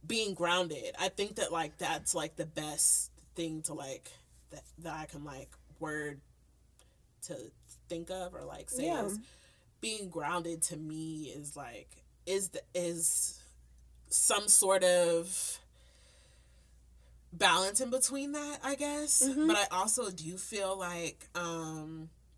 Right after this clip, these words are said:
Speaker 1: at a certain point, like, when you are, like, just moving in love and you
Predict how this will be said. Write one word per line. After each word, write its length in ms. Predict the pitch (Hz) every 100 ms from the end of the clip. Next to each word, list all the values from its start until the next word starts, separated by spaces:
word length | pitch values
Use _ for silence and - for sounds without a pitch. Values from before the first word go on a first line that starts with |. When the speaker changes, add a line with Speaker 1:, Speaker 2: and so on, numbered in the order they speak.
| - -
Speaker 1:
at 140 | 214
a 60 | 220
certain 400 | - 196 165 175
point, 580 | - 170 170 196 226
like, 340 | 160 156 151 - - - - - - - - - -
when 260 | 165 175 170
you 340 | 180 180 170
are, 200 | 170 180
like, 300 | 175 160 156
just 240 | - 165 -
moving 580 | 151 160 175 175 170 -
in 260 | 156 151
love 340 | 143 147 151 151
and 160 | 151
you 160 | 151 160